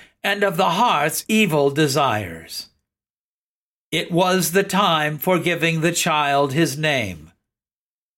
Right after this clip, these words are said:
The angel had informed them that by a heavenly mandate that he should be called Jesus.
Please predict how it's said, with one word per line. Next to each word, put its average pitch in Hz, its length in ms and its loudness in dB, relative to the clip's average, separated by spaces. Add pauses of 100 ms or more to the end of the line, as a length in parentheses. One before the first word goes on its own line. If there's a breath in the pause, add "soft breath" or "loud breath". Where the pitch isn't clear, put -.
(160)
The 165 180 0
angel 170 600 0
had 160 220 -2
informed 165 680 0
them 113 600 -6
that 165 240 -4
by 170 220 0
a 185 300 -2
heavenly 220 600 0
mandate 165 840 0 (280 loud breath)
that 233 140 0
he 214 280 2
should 262 240 0
be 285 140 -2
called 160 520 0
Jesus. 123 840 -2